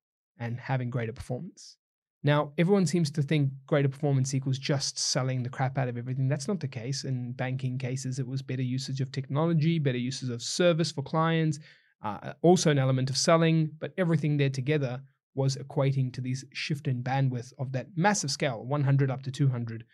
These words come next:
depending on the bonuses. So what that shows you is just one career. There's many other careers. There might even be jobs, unfortunately, they don't have that shift in bonus perspective, but there is career, there's progression in jobs, and there's progression in roles within the same company, different companies,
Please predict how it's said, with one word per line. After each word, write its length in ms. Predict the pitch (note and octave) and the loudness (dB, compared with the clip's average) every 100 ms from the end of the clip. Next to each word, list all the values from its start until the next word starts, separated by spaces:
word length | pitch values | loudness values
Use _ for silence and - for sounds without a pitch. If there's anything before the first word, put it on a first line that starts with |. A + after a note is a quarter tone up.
| _ _ _ | _ _ _
depending 280 | C3+ C3+ C3 | 0 2 2
on 60 | |
the 80 | A#2+ | 0
bonuses. 560 | B2+ A#2 D3 - - - _ _ _ _ _ _ | -6 -6 -8 -12 -16 -20 _ _ _ _ _ _
So 180 | - F#3 | 4 6
what 200 | E3+ G3+ | 6 6
that 100 | A3 | 4
shows 320 | - F#3 E3 | 4 4 8
you 60 | E3 | 6
is 80 | C#3+ | 6
just 180 | E3 | 4
one 220 | C3+ D#3+ F3 | 6 4 4
career. 340 | C#3+ D3+ - | 4 2 2
There's 140 | - C#3 | 2 4
many 220 | F3+ G3+ | 6 6
other 100 | G3 | 6
careers. 420 | G3+ F3 F3+ F#3+ | 2 2 4 4
There 100 | G3 | 6
might 180 | G3 G#3+ | 8 8
even 160 | G#3 G3+ | 8 6
be 140 | G3+ | 6
jobs, 420 | D3 E3 E3+ C3+ - _ _ | 8 8 6 4 -6 _ _
unfortunately, 480 | D3+ C#3+ F#3+ G3 D3 | 2 4 2 4 4
they 100 | C#3 | 6
don't 240 | C#3+ D#3+ | 6 6
have 200 | D3 D3+ | 6 4
that 140 | D3 D3 | 2 0
shift 280 | - D3 D3+ | -2 0 2
in 100 | C#3 | 4
bonus 320 | D#3+ G3 - | 6 4 2
perspective, 600 | D3 C3+ B2 - B2+ C3+ - _ - | -2 -4 -6 -6 -6 -8 -12 _ -2
but 120 | C3+ | 0
there 120 | C3 | 0
is 140 | C3 | 0
career, 420 | - C#3 C3 E3+ F3 | -2 0 2 2 0
there's 320 | C3+ B2 - | -2 -2 -10
progression 500 | - C3+ C3+ C#3+ F3 | -6 0 2 2 2
in 140 | E3 E3 | 2 4
jobs, 500 | D#3+ D#3+ E3 D3+ - _ _ _ - | 4 2 0 -4 -10 _ _ _ 0
and 120 | C3+ | 2
there's 140 | C3 | 2
progression 460 | - C#3+ C3+ C3+ C3 | 0 0 2 2 0
in 160 | A#2+ A#2+ | -2 -2
roles 340 | D3 E3+ D#3+ | 0 2 2
within 160 | D#3+ E3 | 2 2
the 80 | |
same 240 | E3 E3 D#3+ | 2 0 0
company, 460 | D#3+ D#3 E3 D#3+ | 2 2 2 0
different 340 | C#3+ D#3 D#3+ D#3 | 0 -2 -2 -4
companies, 580 | D#3 D3+ D#3+ D#3 D3+ | -6 -2 -2 -2 -4